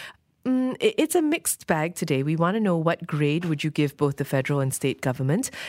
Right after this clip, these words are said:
and also what would make this whole report card thing actually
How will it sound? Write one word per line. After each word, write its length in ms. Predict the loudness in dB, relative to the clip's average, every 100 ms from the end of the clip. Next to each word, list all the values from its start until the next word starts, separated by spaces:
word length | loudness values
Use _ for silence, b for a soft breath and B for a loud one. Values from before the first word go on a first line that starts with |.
| B
and 180 | 0 0
also 600 | 2 0 0 2 2 2
what 420 | 0 2 2 0
would 560 | -4 0 2 2 0 -2 -2
make 420 | 0 2 0 -8
this 400 | -2 0 0 -2 -4
whole 300 | 0 2 2
report 460 | 0 0 -2 -2
card 220 | -2 -2
thing 140 | 0 -2
actually 600 | -2 -4 -2 -2 0 0